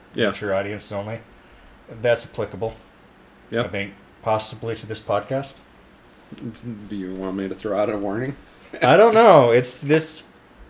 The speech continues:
Speaker 2: I'm not sure.
Speaker 1: I think we will
Speaker 2: I
Speaker 1: just
Speaker 2: came
Speaker 1: state
Speaker 2: in
Speaker 1: at
Speaker 2: knowing
Speaker 1: the beginning that this movie was for, made for mature
Speaker 2: It
Speaker 1: audiences.
Speaker 2: was made for mature audiences.
Speaker 1: And so if you're not into that,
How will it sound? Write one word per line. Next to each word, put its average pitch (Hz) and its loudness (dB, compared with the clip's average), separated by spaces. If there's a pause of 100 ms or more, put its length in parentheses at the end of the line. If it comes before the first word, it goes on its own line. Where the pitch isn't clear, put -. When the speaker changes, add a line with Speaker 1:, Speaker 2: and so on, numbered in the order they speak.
(520)
Speaker 2:
I'm 127 -2
not 180 4
sure. 170 2
Speaker 1:
I 123 2
think 147 0
we 139 2
will 127 0
Speaker 2:
I 160 8
Speaker 1:
just 127 0
Speaker 2:
came 208 4
Speaker 1:
state 190 4
Speaker 2:
in 131 4
Speaker 1:
at - 4
Speaker 2:
knowing 165 6
Speaker 1:
the - 2
beginning 117 0
that 117 -2
this 113 -6
movie 110 -2
was 104 -4
for, - -10
made 101 -4
for 104 -4
mature 101 -8
Speaker 2:
It 95 -4
Speaker 1:
audiences. 110 -4
Speaker 2:
was 139 0
made 131 -2
for 123 -8
mature 107 -6
audiences. 92 -2
Speaker 1:
And 107 -4
so 104 0
if 98 -2
you're 110 -2
not 104 -2
into 107 -4
that, - -8